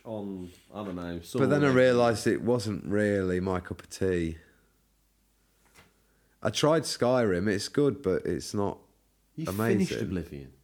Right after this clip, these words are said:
Speaker 2: Yeah.
Speaker 1: Then when? What? At what point in time during that
Speaker 2: This is back in
Speaker 1: seventy-hour
Speaker 2: the, this
Speaker 1: epic
Speaker 2: is, this
Speaker 1: did
Speaker 2: is
Speaker 1: you
Speaker 2: back,
Speaker 1: realise it wasn't for
Speaker 2: this
Speaker 1: you?
Speaker 2: is back in the day of the achievements, my friend. Needed that thousand G.
Speaker 1: Wow. Okay.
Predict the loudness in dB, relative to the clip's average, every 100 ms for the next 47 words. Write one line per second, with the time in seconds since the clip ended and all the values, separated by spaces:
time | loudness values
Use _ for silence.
0 | _ _ _ -8 -6 -6 -10 _ _ _
1 | _ _ _ _ _ _ _ _ _ -8
2 | -4 -2 0 -2 -2 -2 -2 -4 -4 -4
3 | -4 -4 -4 -4 -2 0 0 0 0 2
4 | 2 4 4 4 4 2 2 2 2 6
5 | 4 4 2 4 4 4 4 4 2 2
6 | 2 2 2 0 0 4 6 8 6 6
7 | 4 4 4 6 6 6 6 4 4 4
8 | 4 2 0 -2 -2 -2 0 0 0 0
9 | -2 -8 -2 2 2 4 4 2 -2 0
10 | 2 2 2 -2 -2 0 2 2 0 -2
11 | -8 _ _ _ -10 -6 -4 -4 -8 -12
12 | -12 -8 -6 -4 -2 -2 -2